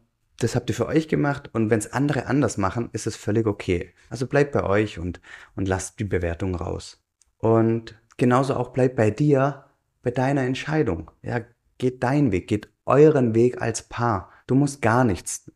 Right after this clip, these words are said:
nur weil das Umfeld, deine Eltern, deine Arbeitskollegin oder, oder die Gesellschaft irgendwas von dir erwartet. Ja, du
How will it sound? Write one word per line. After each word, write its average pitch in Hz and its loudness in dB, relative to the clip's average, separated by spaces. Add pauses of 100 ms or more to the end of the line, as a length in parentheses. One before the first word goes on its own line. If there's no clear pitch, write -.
(120)
nur 98 0
weil 92 4
das 90 0
Umfeld, 135 2
deine 101 -2
Eltern, 104 0
deine 104 -4
Arbeitskollegin 90 -2 (420)
oder, 104 2
oder 110 2
die - -4
Gesellschaft 123 2
irgendwas 131 2 (200)
von 117 0
dir 113 4
erwartet. 110 -2 (580)
Ja, 135 -6 (240)
du 170 2